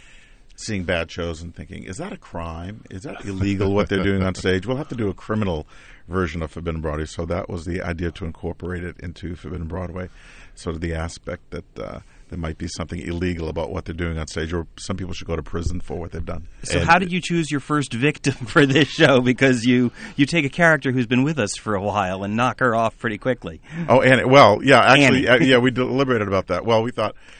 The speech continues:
Speaker 1: it was sort of a, a, a twofold joke, because we thought, uh, not only, uh, would it be funny to see her get shot, and also, um, would it be funny, uh, we thought it would be funny for our audiences, Forbidden Broadway, because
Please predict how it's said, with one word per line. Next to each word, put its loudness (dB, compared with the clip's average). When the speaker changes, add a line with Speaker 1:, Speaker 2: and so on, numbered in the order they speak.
Speaker 1:
it 2
was 2
sort 0
of 0
a, 0
a, -2
a -2
twofold -4
joke, -4
because -10
we -8
thought, -6
uh, -2
not 0
only, -4
uh, -8
would -8
it -14
be -12
funny -8
to -14
see -10
her -8
get -8
shot, -2
and -4
also, -4
um, -6
would -6
it -8
be -8
funny, -8
uh, -8
we -6
thought -2
it -4
would -2
be -2
funny -2
for -4
our 4
audiences, -2
Forbidden -6
Broadway, -4
because -8